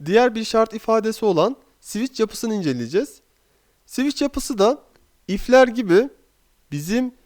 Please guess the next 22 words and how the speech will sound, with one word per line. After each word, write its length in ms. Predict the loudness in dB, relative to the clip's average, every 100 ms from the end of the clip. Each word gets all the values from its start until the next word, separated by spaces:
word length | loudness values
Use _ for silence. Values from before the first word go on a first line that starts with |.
| _
bir 280 | -8 -6 -2
değerimize 500 | 2 2 0 -2 -2
göre 380 | 0 2 2 0 -4 _ _
programa 440 | 2 2 4 0
farklı 400 | 0 0 0 0
işlemler 480 | -8 -2 -2 0 0
yaptırmamızı 640 | 2 0 0 -4 -4 -4
sağlayan 560 | -4 2 2 2 0 -2 -4
yapı. 440 | 2 2 2 -4 -4 _ _ _
Ancak 560 | 2 2 4 2 2 -2 _ _ -4
if'lerden 540 | -2 4 4 4 0
kullanımı 480 | 0 0 2 0 0
biraz 280 | 4 4 4
daha 240 | 2 2
farklıdır. 880 | 0 0 4 4 2 -2 0 -4 -8 _ _ _ _ _ _ _ _ _ _ _ -10
Bunun 160 | -6 -2
kullanımını 520 | 0 2 2 2 2
da 220 | 2 2 -4 _ -6
yeni 240 | -2 -2
bir 120 | -2
proje 320 | -2 0 0 2
oluşturarak 640 | 0 -2 0 2 2 -2